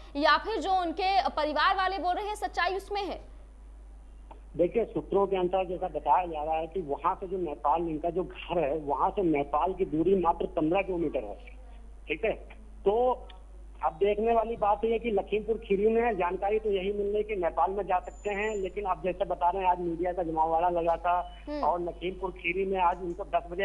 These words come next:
Speaker 2: हाजिर भी होना था। फिलहाल अभी तक जो जानकारी मिल रही है, पुख्ता जानकारी नहीं मिल पाई कि नेपाल में है कि लखीमपुर खीरी में। फिलहाल आज उनको वहाँ पर पेश होना है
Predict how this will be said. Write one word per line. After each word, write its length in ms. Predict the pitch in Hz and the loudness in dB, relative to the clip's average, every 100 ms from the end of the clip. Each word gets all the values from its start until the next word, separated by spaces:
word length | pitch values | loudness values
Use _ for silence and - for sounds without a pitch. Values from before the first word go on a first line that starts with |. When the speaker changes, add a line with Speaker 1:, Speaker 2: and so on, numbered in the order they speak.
| 165 | 0
Speaker 2:
हाजिर 280 | 151 196 196 | -2 -2 -4
भी 140 | 190 | -4
होना 220 | 165 156 | -2 -4
था। 140 | 147 139 - - - | -4 -6 -8 -10 0
फिलहाल 200 | 170 202 | 2 2
अभी 220 | 165 202 | 2 0
तक 120 | 202 | 0
जो 120 | 196 202 | -2 0
जानकारी 460 | 185 180 175 185 | 0 0 2 2
मिल 200 | 196 190 185 | 2 4 4
रही 160 | 185 | 4
है, 60 | 208 | 2
पुख्ता 320 | - - 202 | -2 -2 0
जानकारी 420 | 190 185 185 196 | 2 0 0 2
नहीं 200 | 180 180 | 2 2
मिल 120 | 196 180 | 2 2
पाई 240 | 170 196 | 4 2
कि 160 | 202 196 | 2 2
नेपाल 360 | 165 151 156 | 2 4 4
में 180 | 196 208 | 4 2
है 60 | 214 | 0
कि 80 | 208 | -2
लखीमपुर 460 | 190 196 202 196 - | -2 -2 -2 -4 -2
खीरी 220 | 175 196 | 0 2
में। 180 | 180 135 - - - | 4 2 -2 -12 -4
फिलहाल 260 | 160 202 214 | 0 2 2
आज 160 | 202 202 | 0 0
उनको 240 | 196 208 | -2 -2
वहाँ 180 | 202 185 | 0 2
पर 120 | 202 190 | 0 0
पेश 300 | 165 180 190 | 0 2 4
होना 200 | 196 214 | 4 2
है 180 | 208 | -2